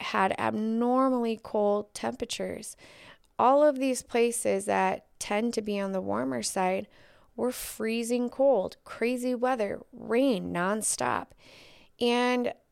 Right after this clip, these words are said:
it has to affect everybody. I just know it does. So I really wanted to do, uh, my own little research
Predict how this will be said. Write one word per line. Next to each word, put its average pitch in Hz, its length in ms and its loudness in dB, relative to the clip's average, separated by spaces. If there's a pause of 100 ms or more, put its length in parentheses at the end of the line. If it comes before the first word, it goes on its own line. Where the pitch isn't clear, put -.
it 240 160 0
has 226 520 0
to 285 220 0
affect 196 560 -2 (140)
everybody. - 760 -6 (120)
I 196 100 0
just 220 240 -4
know 190 240 -2
it - 160 -4
does. - 500 -6 (480)
So 233 340 4
I 240 100 4
really 311 400 4
wanted 262 360 2
to 226 100 -8
do, 202 460 -2 (160)
uh, 165 580 2 (720)
my 196 180 -2
own 247 360 2
little 214 420 4
research 214 800 -2